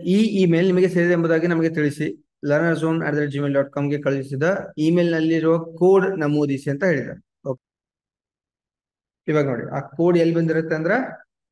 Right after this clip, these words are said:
ಇಲ್ಲಿ Facebook ಅಂತ ಬಂದಿದೆಯಲ್ಲ, ಇಲ್ಲಿ ಬಂದಿದೆ. ಕೆಲವೊಮ್ಮೆ ಪ್ರೈಮರಿನಲ್ಲಿ ಬರ್ದೇ ಇದ್ರೆ ಪ್ರಮೋಷನ್ ಅಲ್ಲಿ ನೋಡಿ, ಇಲ್ಲಾಂದ್ರೆ ಸೋಷಿಯಲ್ ಅಲ್ಲಿ ನೋಡಿ. ಗಾಬರಿ ಆಗ್ಬೇಡಿ. ಇಲ್ಲಿ ಕಾಣಿಸ್ದೇ ಇದ್ರೆ ಇಲ್ಲಿ ಮತ್ತೆ ಇಲ್ಲಿ check ಮಾಡ್ಕೊಂಡು ನೋಡಿ.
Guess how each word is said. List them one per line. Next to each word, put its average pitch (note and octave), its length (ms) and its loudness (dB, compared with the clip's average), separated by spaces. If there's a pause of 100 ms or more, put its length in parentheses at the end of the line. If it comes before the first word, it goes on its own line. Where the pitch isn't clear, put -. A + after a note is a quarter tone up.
(360)
ಇಲ್ಲಿ E3 200 2
Facebook E3 320 0
ಅಂತ E3 120 0
ಬಂದಿದೆಯಲ್ಲ, D#3+ 520 0
ಇಲ್ಲಿ C#3+ 180 -2
ಬಂದಿದೆ. B2 400 -4 (680)
ಕೆಲವೊಮ್ಮೆ F#3 460 2 (560)
ಪ್ರೈಮರಿನಲ್ಲಿ G3+ 680 2
ಬರ್ದೇ D#3 280 2
ಇದ್ರೆ E3 380 -2
ಪ್ರಮೋಷನ್ E3+ 480 2
ಅಲ್ಲಿ E3+ 140 2
ನೋಡಿ, F3 160 2
ಇಲ್ಲಾಂದ್ರೆ F#3 300 0
ಸೋಷಿಯಲ್ D#3 400 -2
ಅಲ್ಲಿ C3 160 0
ನೋಡಿ. B2+ 180 -10 (180)
ಗಾಬರಿ C#3+ 360 0
ಆಗ್ಬೇಡಿ. B2 260 -2
ಇಲ್ಲಿ C3 140 -4
ಕಾಣಿಸ್ದೇ D#3 380 0
ಇದ್ರೆ E3 180 2 (320)
ಇಲ್ಲಿ G3 300 2
ಮತ್ತೆ F#3 320 0
ಇಲ್ಲಿ F3 340 -2
check D#3+ 180 -4
ಮಾಡ್ಕೊಂಡು B2+ 320 -8
ನೋಡಿ. A2+ 100 -12